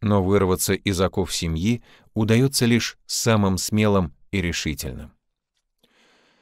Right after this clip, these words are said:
Писатель поднимает тему отношений в рассказе «Дама с собачкой». Главные герои Дмитрий Гуров и Анна Сергеевна несчастны в семейной жизни. Читатель видит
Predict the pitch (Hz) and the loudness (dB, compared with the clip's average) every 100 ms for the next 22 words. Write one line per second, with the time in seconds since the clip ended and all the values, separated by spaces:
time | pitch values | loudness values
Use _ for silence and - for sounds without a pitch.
0 | _ _ _ _ - 117 - 175 165 147 | _ _ _ _ 0 2 2 0 0 0
1 | 135 143 143 135 - 131 123 123 123 - | 2 4 6 4 4 2 4 2 0 2
2 | 135 127 - 117 92 90 98 - 107 95 | 0 2 2 2 2 2 2 2 0 2
3 | 98 82 _ 98 104 95 98 - 117 95 | 0 -2 _ -2 0 0 -2 -2 -2 -2
4 | 71 - - - _ _ _ _ - 101 | -4 -8 -18 -20 _ _ _ _ -6 2
5 | 104 95 95 90 95 101 117 90 87 92 | 4 4 2 0 0 2 2 0 -2 -2
6 | 82 85 87 98 113 - 90 - 95 85 | -2 -4 -2 -2 -4 -8 -8 -4 -2 -2
7 | 78 - 76 73 95 107 107 - _ _ | -4 -4 -4 -2 -2 -2 -6 -12 _ _
8 | - 95 113 - - 117 - 127 - 101 | -6 0 0 0 2 2 0 -4 -4 -4
9 | 87 90 92 85 71 65 - _ _ _ | -2 -2 -4 -4 -8 -10 -16 _ _ _
10 | _ - - - 120 156 147 143 147 135 | _ -20 -18 -4 0 2 2 2 2 2
11 | 131 - - | 0 -2 -10